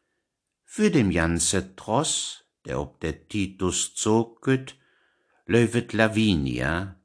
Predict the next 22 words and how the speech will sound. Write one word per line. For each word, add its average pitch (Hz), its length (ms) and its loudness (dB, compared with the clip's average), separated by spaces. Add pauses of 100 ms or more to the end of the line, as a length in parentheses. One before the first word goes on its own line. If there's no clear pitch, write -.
(120)
dem 104 220 -4
Titus 127 480 -2
sing 120 260 0
Tochter, 123 720 -2
und 80 220 -4
beide 87 400 0
sind 87 240 -2
froh, 78 580 -6 (380)
dat 82 180 -4
sie - 140 -4
sich 85 340 -4
wiedersehen. 64 560 -2 (1900)
Und 107 120 2
jetzt 107 340 6
wird 113 140 0
es 101 120 -4
voll. 78 560 -2 (1800)
Da 117 100 0
kommen 147 720 0
der 92 100 -4
Marcus 123 580 2
Andronicus 131 1200 2